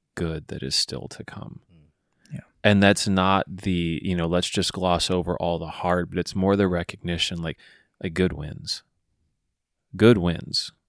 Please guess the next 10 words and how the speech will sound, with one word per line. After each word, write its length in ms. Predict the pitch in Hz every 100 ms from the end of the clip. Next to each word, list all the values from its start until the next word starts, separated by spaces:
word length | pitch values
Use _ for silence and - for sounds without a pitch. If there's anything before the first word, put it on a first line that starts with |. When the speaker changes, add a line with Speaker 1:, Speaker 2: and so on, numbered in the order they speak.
| _
Speaker 2:
Mm. 240 | 123 113 104
Speaker 1:
Life 340 | 104 101 -
wins. 640 | 80 82 53 - - - _ _ _ _ _ _ _ _ _ _ _
Right? 180 | 90 87
There 400 | 87 85 98 104
is 320 | 101 92 87 82
still 360 | - 90 82
good 280 | 71 80 76
to 60 | -
come 400 | - - -